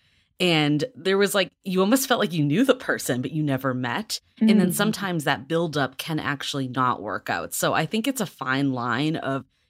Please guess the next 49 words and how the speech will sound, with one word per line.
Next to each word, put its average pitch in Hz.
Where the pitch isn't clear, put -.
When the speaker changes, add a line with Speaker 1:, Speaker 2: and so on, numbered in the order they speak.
Speaker 1:
getting 190
to 214
know 170
the 160
person 147
enough 160
that -
you 131
feel 135
safe 131
meeting, 170
but 196
Speaker 2:
Mm. 185
Speaker 1:
also 180
not 160
<laughs> -
going, 180
like, 151
extensive 135
times. 143
And 196
I 233
Speaker 2:
Right. 233
Speaker 1:
think 254
it -
depends 226
on 233
the 214
situation. 151
Like, 135
if -
we're 165
in 165
a 156
period, 151
I -
know 165
we 160
come 147
in 156
and 151
out 139
of 135
more, 143
like, 127
strict -
times 135
versus 135
not, 165